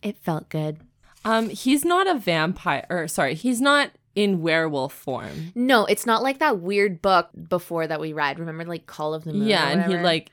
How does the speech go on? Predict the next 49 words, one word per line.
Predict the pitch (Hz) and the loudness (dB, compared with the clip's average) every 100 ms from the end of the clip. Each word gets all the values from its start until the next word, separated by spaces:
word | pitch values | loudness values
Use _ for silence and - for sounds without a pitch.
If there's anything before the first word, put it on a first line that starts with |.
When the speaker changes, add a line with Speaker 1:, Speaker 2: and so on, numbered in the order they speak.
| - | -2
Speaker 2:
is | 165 156 | 0 0
a | |
Speaker 1:
And | 156 | 2
he | 131 | 2
was, | 135 | 4
Speaker 2:
dog. | 139 | 4
Speaker 1:
like, | 165 175 | 2 0
ha-, | - - 147 143 | -10 -8 -2 -2
yeah, | 175 175 | -2 -4
he | 170 | -4
was | 175 175 | -4 -4
a | |
dog, | 165 170 160 170 175 - | -2 2 4 4 0 0
Speaker 2:
<laughs> | |
And | 190 | 2
Speaker 1:
and | 202 | 6
Speaker 2:
then | 226 | 6
Speaker 1:
he | |
Speaker 2:
he | 196 | 8
Speaker 1:
watched | 185 - | 6 6
her | 233 | 4
Speaker 2:
turns | 220 | 4
Speaker 1:
change. | - 175 180 196 208 262 - | 4 2 2 -2 -4 -4 -6
<laughs> | - - - - - 294 - - | -8 -20 -20 -18 -16 -2 0 2
And | 262 214 | 2 2
then | 202 | 0
he | 214 | 0
was | 208 | -2
half | - 165 143 - - | -4 2 2 2 0
dog, | 165 165 165 - | 2 2 0 -4
half | 135 156 - - _ | -2 -2 -4 -20 _
human. | - 170 180 180 185 220 | -8 -6 -6 -8 -8 -4
Speaker 2:
Yeah. | 214 185 113 87 _ - | 2 4 2 -2 _ -12
Speaker 1:
Yeah. | 160 - 160 - - | -10 -8 -12 -16 0
Speaker 2:
But | 185 | 2
Speaker 1:
It's | 196 | 4
Speaker 2:
he's | |
Speaker 1:
not | 214 247 | 4 4
Speaker 2:
just, | 262 233 | 2 2
Speaker 1:
like | 214 | 0
Speaker 2:
like, | |
Speaker 1:
that. | 185 | 0
Speaker 2:
a | 185 | -2
full | - 165 160 | 0 0 0
human. | - 143 120 - 175 | -4 -6 -6 -8 -6
Speaker 1:
He's | 220 | -4
a | 196 | -6
full | - 202 | -6 -6
human. | 208 170 151 147 147 | -6 -12 -8 -10 -10